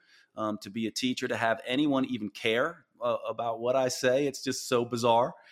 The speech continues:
you know, that to even get invited on a show like this, you know, and, and that people wanna hear what I have to say. I've always found that a little, <laughs> a little bit strange. And so, uh, I'm just, I,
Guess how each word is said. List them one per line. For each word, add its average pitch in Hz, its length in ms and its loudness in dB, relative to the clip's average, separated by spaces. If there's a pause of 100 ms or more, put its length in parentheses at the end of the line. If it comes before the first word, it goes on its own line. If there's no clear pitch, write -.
(140)
you 123 100 -4
know, 123 100 4
that 123 140 0
to 139 80 -2
even 135 220 2
get 131 140 4
invited 123 380 6
on 123 140 8
a 123 40 2
show 127 280 6
like 127 280 2
this, 131 300 0
you 143 80 0
know, 127 180 2
and, 123 160 -2
and 113 260 -4
that 117 160 -4
people 123 400 -6 (340)
wanna 123 240 2
hear 131 200 2
what 127 100 2
I 127 80 4
have 127 160 4
to 120 60 -10
say. 131 240 2
I've 120 140 4
always 123 260 0
found 131 300 2
that 131 100 4
a 127 60 2
little, 151 340 -2
<laughs> 180 140 -2
a 190 40 2
little 143 200 0
bit 143 200 -8
strange. 127 640 -2 (320)
And 131 140 -4
so, 127 400 2
uh, 127 440 0
I'm 135 200 0
just, 170 300 -6
I, 143 160 -4